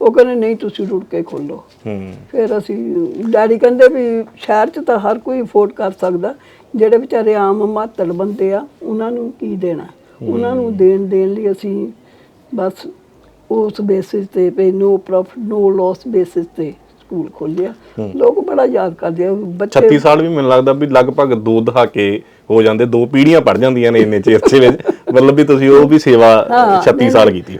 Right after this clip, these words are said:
Speaker 1: ਬੱਚੇ ਬੜੇ ਖੁਸ਼ ਆ, ਮੇਰੇ ਪੜ੍ਹੇ ਉਹ ਪੇਰੈਂਟਸ ਹੁਣ ਵੀ ਮੈਂ ਰੁੜ ਕੇ ਜਾਂਦੀ ਹਾਂ, ਦੌੜ ਦੌੜ ਮਿਲਦੇ।
Speaker 2: ਹੂੰ।
Speaker 1: ਕਹਿੰਦੇ, "ਤੁਹਾਡੇ ਵਰਗਾ ਸਕੂਲ ਨਹੀਂ, ਹੁਣ ਤਾਂ ਰੁੜ ਕੇ 'ਚ ਸਕੂਲ ਹੋਰ ਵੀ ਖੁੱਲ੍ਹ ਗਏ ਆ।"
Speaker 2: ਹੂੰ।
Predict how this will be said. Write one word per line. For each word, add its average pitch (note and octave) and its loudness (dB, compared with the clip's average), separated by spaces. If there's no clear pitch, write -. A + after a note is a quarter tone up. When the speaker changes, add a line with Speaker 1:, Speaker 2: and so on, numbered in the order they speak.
Speaker 1:
ਬੱਚੇ A#3 2
ਬੜੇ E4+ 2
ਖੁਸ਼ D4+ -4
ਆ, D4 4
ਮੇਰੇ B3+ 6
ਪੜ੍ਹੇ B3 -2
ਉਹ C#4 4
ਪੇਰੈਂਟਸ C#4+ 4
ਹੁਣ C#4+ 0
ਵੀ D4+ 2
ਮੈਂ C#4 2
ਰੁੜ B3 2
ਕੇ C4+ 2
ਜਾਂਦੀ C4 2
ਹਾਂ, C#4 0
ਦੌੜ C4 6
ਦੌੜ B3+ 4
ਮਿਲਦੇ। G#3 -2
Speaker 2:
ਹੂੰ। - -14
Speaker 1:
ਕਹਿੰਦੇ, D4 0
"ਤੁਹਾਡੇ B3 0
ਵਰਗਾ B3 0
ਸਕੂਲ A3+ -4
ਨਹੀਂ, B3+ -4
ਹੁਣ B3 -4
ਤਾਂ B3 0
ਰੁੜ B3 -4
ਕੇ C4+ -8
'ਚ A3 -10
ਸਕੂਲ B3 -6
ਹੋਰ G#3+ 0
ਵੀ B3 -8
ਖੁੱਲ੍ਹ A#3 -4
ਗਏ B3 2
ਆ।" B3 -2
Speaker 2:
ਹੂੰ। - -16